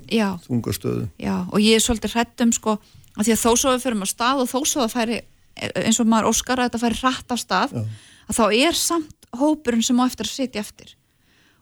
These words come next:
Speaker 1: Og það er svolítið stór hópur held ég, vonandi hef ég rangt fyrir mig með það, en, en, en það þarf að vera tilbúið að, að grípa þennan hóp, sko. Því að þetta er ekki hópurinn sem var með vinnu fyrir covid
Speaker 2: Nei, nei.
Speaker 1: og verður væntanlega ekki þá.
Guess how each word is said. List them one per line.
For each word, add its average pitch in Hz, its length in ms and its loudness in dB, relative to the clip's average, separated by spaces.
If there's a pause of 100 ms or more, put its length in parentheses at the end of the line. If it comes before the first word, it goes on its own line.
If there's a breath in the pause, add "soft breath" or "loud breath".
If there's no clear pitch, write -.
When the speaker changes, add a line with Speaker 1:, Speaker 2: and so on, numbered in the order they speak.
(140)
Speaker 1:
Og 220 240 2
það 285 400 2
er 240 100 2 (680)
svolítið 254 340 -4
stór 277 240 0
hópur 262 320 0
held 240 240 0
ég, 226 240 2
vonandi 220 580 2
hef 226 140 0
ég 220 100 2
rangt 220 220 2
fyrir 208 160 -2
mig 202 160 2
með 202 140 -2
það, - 180 -2
en, 214 220 4
en, 220 220 2 (600 soft breath)
en 220 80 2
það 254 240 2
þarf 262 240 0
að 220 80 -2
vera 220 240 -4
tilbúið 214 400 0
að, - 160 -2
að 214 80 -4
grípa 240 320 0
þennan 196 320 0
hóp, - 160 -12
sko. - 240 -20
Því 214 100 -2
að 214 140 -2
þetta 233 220 -2
er 233 100 2
ekki 226 180 -4
hópurinn 233 300 0
sem 226 100 2
var 226 140 4
með 226 220 2
vinnu 220 220 4
fyrir 226 400 0
covid 214 360 -6
Speaker 2:
Nei, 117 180 4
nei. 107 140 0 (320 soft breath)
Speaker 1:
og 208 100 0
verður 254 240 6
væntanlega 220 380 -2
ekki 220 160 -10
þá. 214 80 -4